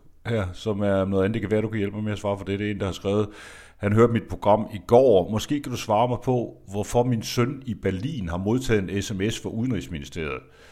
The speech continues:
Det samme fik min svigerinde, da hun dagen før grænselukningen kørte op igennem Sverige. Da hun ignorerede den, blev hun ringet op af Udenrigsministeriet og bedt om at vende om, hvad hun stortudende gjorde.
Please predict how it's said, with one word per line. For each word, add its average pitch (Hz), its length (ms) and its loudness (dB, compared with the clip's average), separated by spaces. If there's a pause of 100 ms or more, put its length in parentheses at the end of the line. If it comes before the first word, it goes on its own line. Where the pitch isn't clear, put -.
(300)
Det 90 80 -8
samme 127 260 4
fik 131 180 -2
min 110 80 -2
svigerinde, 117 680 -2
da 101 100 0
hun 95 160 -2
dagen 113 320 2
før 107 240 -2
grænselukningen 92 760 -4
kørte 92 220 -4
op 98 180 -2
igennem 90 260 -4
Sverige. 92 440 -2
Da 92 120 -4
hun 92 220 -6
ignorerede 101 580 0
den, 90 120 -8
blev 101 120 -2
hun 95 120 -2
ringet 92 280 -2
op 131 320 0
af 92 40 -8
Udenrigsministeriet 95 1000 -2
og - 100 -8
bedt 123 280 0
om 101 180 0
at 82 100 -4
vende 87 260 -4
om, 101 160 2 (160)
hvad 95 100 -2
hun 92 160 -4
stortudende 98 760 -4
gjorde. 82 560 -4